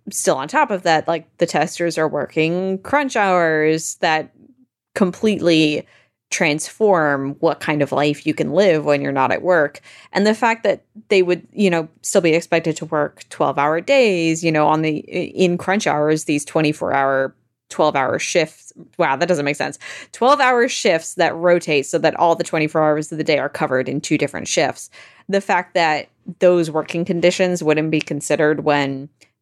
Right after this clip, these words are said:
asking employees about the company and the company's health and life at the company, that's absurd to me.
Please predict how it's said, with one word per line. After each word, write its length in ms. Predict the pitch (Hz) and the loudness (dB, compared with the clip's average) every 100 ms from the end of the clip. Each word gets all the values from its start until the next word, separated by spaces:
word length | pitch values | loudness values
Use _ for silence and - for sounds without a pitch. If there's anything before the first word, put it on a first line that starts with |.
| - | -4
asking 460 | 139 139 - 156 151 | -4 -4 -2 0 0
employees 920 | - 160 190 202 240 180 156 160 - _ _ _ - | 0 -2 0 2 2 2 2 -2 -10 _ _ _ -6
about 640 | 165 143 143 - - - _ _ _ - | -2 0 -2 -4 -8 -14 _ _ _ -12
the 220 | 208 220 | 0 0
company 520 | 220 214 196 151 139 | 2 -2 0 0 0
and 340 | - - 165 165 | -2 0 0 0
the 40 | |
company's 460 | 185 160 170 185 - | -2 -2 0 0 2
health 260 | 226 160 | 2 2
and 120 | 147 | -2
life 240 | 143 143 - | -2 -4 -4
at 80 | - | -6
the 60 | |
company, 420 | - 196 175 151 | 0 0 0 -2
that's 340 | 151 196 - - | -2 -4 -4 -2
absurd 800 | 254 - - - 190 285 330 254 | -2 -4 -8 0 2 2 0 -2
to 180 | - 160 | 0 0
me. 520 | 143 143 135 127 135 | 2 0 0 -2 -6